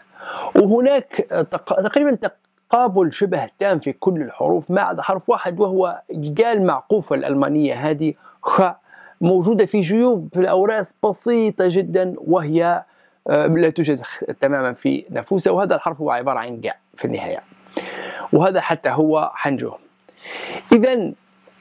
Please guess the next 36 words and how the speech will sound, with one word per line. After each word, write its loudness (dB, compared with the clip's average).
أم، 2
مقارنة 2
حتى 0
بالتنوعات -2
القليلة، -4
يعني -2
في -14
التنوعات 0
داخل -4
ليبيا -2
نفسها 0
نجد 0
أن -2
الأوراس -2
متطابقة -2
أكثر -4
منها -4
التطابق -2
متاع -4
غدامس -4
مثلًا -4
وأوجيلا -6
و-، 6
آه، -2
أوجيلا 2
طبعًا. -6
على 4
سبيل 2
المثال 2
فقط، -2
آه، 0
لا -2
يعني 0
هذا 0
أنه -2
اختلاف -4